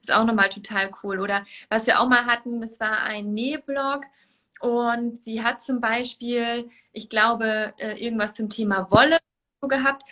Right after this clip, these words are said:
hat aber selber kaum Blogartikel zu Wolle und Nähanleitungen. Ähm, aber auf Pinterest gibt es ja ganz viele tolle Ideen. Das heißt, wenn das Produkt Wolle ist, könntest du einen Blogartikel schreiben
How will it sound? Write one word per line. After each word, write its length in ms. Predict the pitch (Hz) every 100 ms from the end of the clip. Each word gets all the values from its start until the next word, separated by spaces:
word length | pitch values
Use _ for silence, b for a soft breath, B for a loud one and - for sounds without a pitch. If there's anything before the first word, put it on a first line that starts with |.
| B
hat 220 | 247 240
aber 200 | 220 220
selber 300 | 214 254 262
kaum 380 | 233 - 302 320
Blogartikel 960 | 220 208 - 202 - 214 - 214 220 220 b
zu 240 | - 240 185
Wolle 420 | 190 202 247 240
und 200 | 220 214
Nähanleitungen. 1120 | 226 233 - 196 185 185 190 220 196 190 247 330 b b b b -
Ähm, 360 | 233 233 233 226
aber 260 | 214 233
auf 120 | 254 -
Pinterest 680 | 277 269 - 202 185 185
gibt 160 | 226 -
es 100 | 214
ja 120 | 208
ganz 320 | 208 214 220
viele 200 | 269 254
tolle 280 | 254 220 208
Ideen. 500 | 180 190 180 180 190 B B -
Das 140 | 220
heißt, 240 | 220 247
wenn 120 | 233 220
das 140 | 220
Produkt 720 | - 220 233 240 247 - - _
Wolle 460 | - 208 214 262 294 320 359
ist, 220 | 480 - B B B
könntest 300 | 240 233 240
du 20 |
einen 80 | 214
Blogartikel 720 | 226 269 254 - 269 262 254
schreiben 600 | 254 - 233 269 262 269